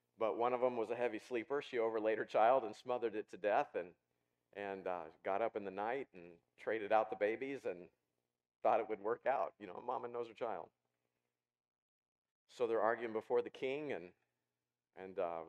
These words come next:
one of them is in agony. The other one is lying. She's in agony too. One of them is lying, and she's, uh,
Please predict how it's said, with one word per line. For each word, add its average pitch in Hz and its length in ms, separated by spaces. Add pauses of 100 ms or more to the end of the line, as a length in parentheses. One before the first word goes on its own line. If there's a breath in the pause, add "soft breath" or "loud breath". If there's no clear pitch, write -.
(280)
one 98 220
of 110 80
them 104 180
is 92 140
in 87 160
agony. 117 480
The 107 140
other 101 180
one 98 140
is 90 180
lying. 104 460 (100)
She's 107 240
in 101 80
agony 95 460
too. 95 180 (840)
One 104 160
of 101 60
them 98 140
is 90 120
lying, 104 460
and 87 140 (2000)
she's, 95 320
uh, 82 220